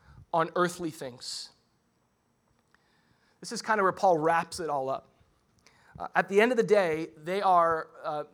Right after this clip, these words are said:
th-, they are practicers of Epicureanism. Epicurus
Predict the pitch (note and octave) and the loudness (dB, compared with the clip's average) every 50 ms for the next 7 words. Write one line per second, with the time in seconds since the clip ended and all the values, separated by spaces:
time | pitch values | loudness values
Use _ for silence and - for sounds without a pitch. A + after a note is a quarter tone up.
0 | D3 D#3 D3+ E3+ - E3 F3+ F#3 E3 - - - - G3+ G#3 G#3+ G#3 - - G#3 | -20 -20 -20 -18 -10 -4 -2 -2 -2 -2 -6 -6 -2 0 2 2 0 -2 -6 -8
1 | - - F#3+ F3 D#3+ D#3 D#3 D#3 - - - - _ - - - _ _ _ _ | -8 -8 -8 -8 -8 -8 -8 -6 -6 -6 -8 -8 _ -16 -20 -20 _ _ _ _
2 | E3+ E3+ E3 E3 D#3+ D#3+ D#3 D3+ - - F3 E3+ - D#3+ - - - - G#3+ G#3 | 2 4 4 4 4 2 -2 -2 -2 -2 -2 0 -2 -6 -10 -12 -6 -2 0 2
3 | G#3+ G#3 F#3+ E3+ D#3+ D3+ C#3+ C3+ B2 - C#3 A2+ G2+ - _ _ _ _ _ _ | 2 2 0 -2 -4 -4 -6 -6 -8 -10 -12 -14 -16 -20 _ _ _ _ _ _
4 | _ _ _ _ _ _ _ _ _ _ _ _ _ _ _ _ F#3 F#3 F3+ F3+ | _ _ _ _ _ _ _ _ _ _ _ _ _ _ _ _ -4 -2 -2 -6
5 | F3+ - - - C4 C4+ G#3+ E3+ F#3+ G#3 - - - | -10 -8 -2 4 6 8 8 8 6 2 0 -4 -4